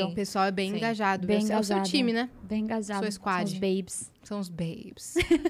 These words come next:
Speaker 2: É a sua fanbase.
Speaker 1: Babes.
Speaker 3: É, são os babes.
Speaker 1: Fanbabes.
Speaker 2: É a, a
Speaker 3: E
Speaker 2: fan-
Speaker 3: eles escolheram,
Speaker 1: <laughs> A
Speaker 3: viu?
Speaker 1: fanbabes.
Speaker 2: A
Speaker 3: Fãs-,
Speaker 2: fanbabes.
Speaker 3: fanbabes. Fanbabinhos. Eles que escolheram. Porque no começo, cara,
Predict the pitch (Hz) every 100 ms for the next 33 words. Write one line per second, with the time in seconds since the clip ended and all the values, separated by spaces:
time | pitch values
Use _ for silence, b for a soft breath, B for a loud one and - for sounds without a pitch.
0 | - 214 330 247 226 233 214 214 196 -
1 | - - - - 277 220 202 196 208 -
2 | 214 214 202 196 190 220 208 196 196 185
3 | - - 240 185 196 214 262 311 311 330
4 | 311 294 277 277 254 262 226 226 202 196
5 | - 202 294 240 226 180 - 262 254 240
6 | 220 - - - - 247 240 240 226 226
7 | 220 - b b b 220 226 247 - 247
8 | 220 208 202 185 - 240 247 247 254 269
9 | - 220 202